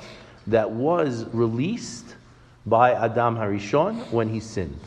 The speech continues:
The power of the Nachash, if we go a little deeper, is in these five levels of Mansapach, and by us fixing each level of Elokim, Elokim, Elokim, we fix it. Goes further, he says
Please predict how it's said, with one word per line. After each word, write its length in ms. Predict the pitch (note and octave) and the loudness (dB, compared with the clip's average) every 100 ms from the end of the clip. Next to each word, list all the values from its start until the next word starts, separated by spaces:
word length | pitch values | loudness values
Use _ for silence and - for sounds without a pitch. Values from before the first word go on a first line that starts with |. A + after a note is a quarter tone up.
| - - - - | -20 -20 -20 -4
The 80 | B2 | -4
power 460 | A#2+ D3 D3 D#3+ C3+ | -2 0 2 2 2
of 120 | A2+ | 0
the 80 | G#2+ | -2
Nachash, 720 | G2+ F#2 - C3+ G3+ - - | -2 0 2 2 0 -8 -6
if 60 | |
we 100 | A2+ | -4
go 180 | G#2 A2+ | 0 0
a 20 | |
little 200 | G#2+ G2+ | 0 -2
deeper, 580 | F2+ B2 C3+ F#3+ F#3+ - - - | -4 -6 -2 2 0 -2 -14 -4
is 160 | A#2+ A#2+ | -2 0
in 120 | A#2+ | 0
these 180 | A#2 G#2+ | -2 -6
five 500 | A#2+ B2+ C3 B2+ A2+ - - - | 0 4 4 2 -2 -10 -16 -2
levels 420 | A#2+ B2 A2+ G#2 | 2 2 2 -2
of 80 | G2 | -4
Mansapach, 920 | G2+ G#2 G2+ - - D3 G#3+ - - - - - - | -2 -2 -2 -6 0 0 0 -4 -18 -20 -20 -14 -4
and 200 | A#2 A2+ | -2 0
by 160 | A2 | 0
us 400 | G#2 - F3+ - - | 0 0 0 0 -8
fixing 460 | - F3+ - C3+ A#2 | -4 -4 -4 -8 -8
each 260 | C#3+ D3+ B2 | -8 -8 -4
level 400 | B2 C#3+ B2+ A2+ | 0 2 2 -2
of 80 | G#2+ | 0
Elokim, 500 | A2 G#2 G#2 D3+ C#3 | -2 -2 -4 -6 -4
Elokim, 440 | G#2+ G2+ - C3 | -4 -4 -6 -8
Elokim, 580 | A2 F#2 F2 D#3+ A3 C#4 - - - | -6 -6 -6 -4 -4 -6 -14 -12 -6
we 100 | G2+ | -4
fix 340 | - - - | -4 -6 -6
it. 160 | F2 - - - - - - - - A#2+ | -8 -10 -20 -20 -20 -20 -20 -20 -10 0
Goes 220 | B2+ B2+ | 0 0
further, 440 | - G2+ G2 D#3 | 0 0 2 -2
he 120 | - | -2
says 520 | A2 - D#3+ A2+ F#2+ | -6 0 0 0 -4